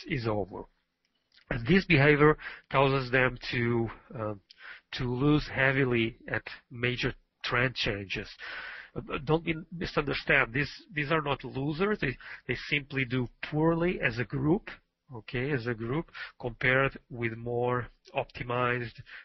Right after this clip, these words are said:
possibilities which, uh, the other group, speculators, has. Hedging is also done by dealers to offset the risk in their, in their order book, and we shall see this in, in, uh, in more detail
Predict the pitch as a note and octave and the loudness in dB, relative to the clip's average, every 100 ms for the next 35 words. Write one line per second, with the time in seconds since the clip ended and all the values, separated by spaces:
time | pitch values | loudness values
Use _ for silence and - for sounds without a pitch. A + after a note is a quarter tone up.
0 | _ A2+ - - D#3 C#3+ C3 B2 A2+ G#2+ | _ -12 -8 0 2 2 2 2 2 0
1 | - - - - - A2+ - - A2 G#2 | -6 -18 -20 -14 -6 -4 -2 0 0 0
2 | G2 - - A2+ B2 A#2+ A2 G#2+ - - | -4 -12 0 2 4 0 0 -4 -6 -6
3 | A#2 - G#2 G#2+ G#2 G#2+ A2 - - - | -6 -6 -4 -4 -4 -8 -8 -14 -10 0
4 | A2+ - - - _ _ _ _ _ _ | 0 0 -16 -18 _ _ _ _ _ _
5 | - - - D#3+ F3 F3+ - - - C3 | -20 -8 4 4 4 -2 -4 -14 -10 0
6 | B2+ C#3+ C#3 B2+ C3+ B2 A2+ G#2 C3 D#3 | 2 4 2 4 2 4 0 4 4 4
7 | - - - C3 - - A2+ A2 A2 A#2 | -2 -8 -4 -4 -2 -2 -2 0 0 0
8 | - A#2 G#2+ G#2+ G#2 G2+ - A2+ A2 G#2+ | 0 -4 -2 0 -2 -4 -10 -4 -2 2
9 | B2 E3+ D3+ A#2+ C3+ - - - A#2 A#2 | 4 4 2 0 -2 -2 -16 -6 -2 -2
10 | A#2 - A#2+ - - A#2+ A2 A2+ G#2+ A2 | 0 0 -2 -4 -2 -4 -2 -4 -2 -6
11 | G#2 G2+ _ - - - D#3+ A#2+ A2+ A2 | -6 -14 _ -18 -18 -12 -4 -4 -2 -4
12 | G3+ B2 A#2 A2+ A2 G#2+ - G#2+ G2 | -2 -4 -2 -2 0 -4 -2 -2 -2